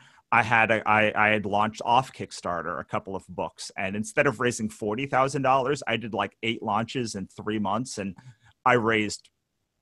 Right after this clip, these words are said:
like, two thousand dollars. And that's when it really, like, hit me, because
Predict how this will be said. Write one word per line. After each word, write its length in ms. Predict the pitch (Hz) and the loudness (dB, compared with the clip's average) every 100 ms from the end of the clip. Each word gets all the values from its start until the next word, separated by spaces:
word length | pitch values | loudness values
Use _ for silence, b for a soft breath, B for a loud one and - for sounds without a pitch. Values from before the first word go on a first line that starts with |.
| _ - | _ -6
like, 180 | 113 - | -6 -6
two 240 | - 117 113 | -6 -4 -2
thousand 380 | 95 90 95 | -2 -4 -6
dollars. 540 | 87 80 50 50 - - _ _ _ _ - | -8 -8 -12 -16 -20 -20 _ _ _ _ -6
And 120 | 117 | 2
that's 260 | 135 170 151 | 4 4 0
when 100 | 117 | 0
it 40 | |
really, 400 | 98 117 110 101 | 2 2 2 0
like, 220 | 87 85 | -4 -8
hit 240 | - 117 101 | -4 -4 -4
me, 160 | 90 | -8
because 540 | 85 104 - 104 92 | -6 -8 -4 -4 -6